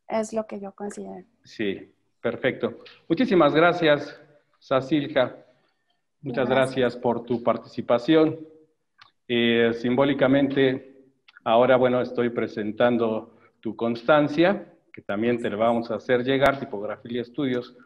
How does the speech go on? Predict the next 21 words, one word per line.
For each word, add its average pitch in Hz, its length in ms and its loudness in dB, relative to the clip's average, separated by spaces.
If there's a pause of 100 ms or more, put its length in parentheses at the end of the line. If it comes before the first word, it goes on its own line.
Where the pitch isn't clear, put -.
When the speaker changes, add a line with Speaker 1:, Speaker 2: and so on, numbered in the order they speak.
(140)
Speaker 1:
La 214 120 -6
Speaker 2:
otorga 208 180 -6
Speaker 1:
recibo. 214 160 -2
Speaker 2:
la 196 180 -8
presente - 640 0 (300)
Speaker 1:
<laughs> - 120 -20
Speaker 2:
constancia 110 880 -2 (440)
a 104 220 -4
Sacilja 113 800 -4
Lotz 117 380 -4 (160)
Cruz 135 600 -2
García 107 840 -4 (280)
por 135 120 -2
haber 147 140 2
impartido 135 500 2
la 117 120 0
conferencia 117 680 -4
que - 100 -16
acaba 113 280 -2
de - 60 -14
terminar 101 520 -6